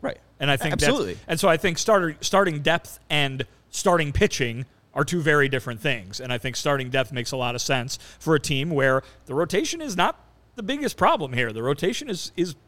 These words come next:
Speaker 2: is pretty solid. And I know, you know, there are, there are guys who are worrying fans with their performance, Lucas Giolito being probably number one amongst them. But you know what Lucas can do, and you know that if healthy and if right,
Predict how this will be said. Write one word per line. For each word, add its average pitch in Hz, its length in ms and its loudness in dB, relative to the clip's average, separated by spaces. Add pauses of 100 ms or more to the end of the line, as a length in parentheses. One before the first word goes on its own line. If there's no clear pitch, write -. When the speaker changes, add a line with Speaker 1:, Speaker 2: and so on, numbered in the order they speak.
(140)
Speaker 2:
is 135 120 -10
pretty 220 280 0
solid. 170 480 0
And 127 80 -2
I 131 100 2
know, 147 260 2 (240)
you 156 120 0
know, 120 120 0
there 131 340 0
are, 127 60 -2
there 131 240 0
are 123 60 -4
guys 127 280 0
who 120 360 -4
are 117 160 -4
worrying 123 460 0
fans 143 300 0
with 120 100 -8
their 120 120 -4
performance, 135 580 -4
Lucas 117 220 -6
Giolito 120 400 -4
being 117 320 -4 (240)
probably 117 380 -4
number 117 220 -6
one 123 240 -4
amongst 147 360 -6
them. 120 220 -8
But 127 240 4 (340)
you 151 160 2
know 214 120 8
what 190 140 4
Lucas 175 280 2
can 143 140 -4
do, 143 300 4
and 127 140 -6
you 127 80 0
know 151 180 4
that 139 160 2
if 143 140 2
healthy 147 320 0
and 131 220 -4
if 135 220 -2
right, 127 340 4